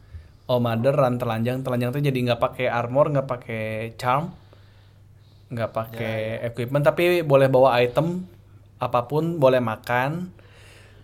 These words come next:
Speaker 1: Eh, ya cuman armornya aja telanjang gitu. Dan, eh,
Speaker 2: Ya,
Speaker 1: ya,
Speaker 2: intinya mah
Speaker 1: saya
Speaker 2: jadinya nggak boleh kena hit ya merekanya.
Speaker 1: Iya, nggak boleh
Speaker 2: <laughs> Kalau
Speaker 1: kena
Speaker 2: kena
Speaker 1: hit
Speaker 2: hit,
Speaker 1: sih. Kalau
Speaker 2: mati.
Speaker 1: kena hit bisa one,
Speaker 2: Terus skillnya
Speaker 1: one
Speaker 2: nggak ada juga, soalnya skillnya kan biasanya yang penting ya.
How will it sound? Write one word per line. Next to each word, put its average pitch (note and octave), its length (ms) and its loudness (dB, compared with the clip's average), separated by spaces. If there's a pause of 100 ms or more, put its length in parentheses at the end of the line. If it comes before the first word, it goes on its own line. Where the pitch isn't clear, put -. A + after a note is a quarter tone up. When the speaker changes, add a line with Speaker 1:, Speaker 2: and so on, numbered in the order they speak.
(160)
Speaker 1:
Eh, A#2+ 520 0
ya C3+ 120 -2
cuman D3 240 2
armornya C#3 460 2
aja C#3 120 0
telanjang B2 480 -2
gitu. A2+ 200 -12 (360)
Dan, A#2 200 -10 (840)
eh, D#3 420 -8
Speaker 2:
Ya, C3+ 120 2
Speaker 1:
ya, - 80 2
Speaker 2:
intinya C#3+ 180 0
mah E3 80 2
Speaker 1:
saya D#3 60 2
Speaker 2:
jadinya D#3 200 0
nggak D3 120 6
boleh C#3+ 180 2
kena C#3 220 -6
hit D#3 240 -2
ya C#3 160 0
merekanya. A#2 480 -10
Speaker 1:
Iya, C#3 200 2
nggak B2 100 2
boleh A#2+ 160 2
Speaker 2:
<laughs> - 20 0
Kalau C3 40 0
Speaker 1:
kena B2 80 2
Speaker 2:
kena A#2+ 40 4
Speaker 1:
hit C3 80 2
Speaker 2:
hit, B2 100 0
Speaker 1:
sih. - 80 -4
Kalau A#2+ 140 -2
Speaker 2:
mati. B2 80 0
Speaker 1:
kena B2 120 0
hit C#3 140 0
bisa C#3 180 0
one, A#2+ 120 4
Speaker 2:
Terus A#2 200 0
skillnya D3+ 460 0
Speaker 1:
one E3+ 60 -2
Speaker 2:
nggak C#3+ 220 2
ada C3+ 160 2
juga, B2+ 340 -2
soalnya D3 240 -6
skillnya A#2+ 280 -10
kan C#3 200 -8
biasanya C#3 320 -8
yang B2+ 100 -10
penting A#2+ 280 -12
ya. B2+ 100 -10